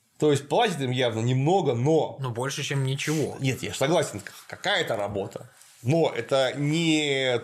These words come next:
Speaker 1: то, ради чего, казалось бы, нужно применять такие интеллектуальные и морально-волевые у-, усилия, которые применяет эта семья аферистов. То есть, применив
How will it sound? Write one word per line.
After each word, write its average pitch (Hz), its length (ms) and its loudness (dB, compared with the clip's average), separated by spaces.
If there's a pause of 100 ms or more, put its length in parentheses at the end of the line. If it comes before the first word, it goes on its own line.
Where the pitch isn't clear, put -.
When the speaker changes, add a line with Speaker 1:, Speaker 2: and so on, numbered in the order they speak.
Speaker 1:
то, 175 340 2
ради 143 200 -4
чего, 131 440 0
казалось 147 560 2
бы, 110 280 -4 (280)
нужно 156 280 2
применять 127 440 0
такие 123 300 0
интеллектуальные 143 840 0 (140)
и 127 80 -2
морально-волевые 135 840 2
у-, 139 240 0
усилия, 160 580 0 (220)
которые 113 360 2
применяет 120 540 -2
эта 92 360 -6
семья 107 320 -2
аферистов. - 580 -4 (460)
То 180 80 4
есть, 160 180 -2
применив 180 480 4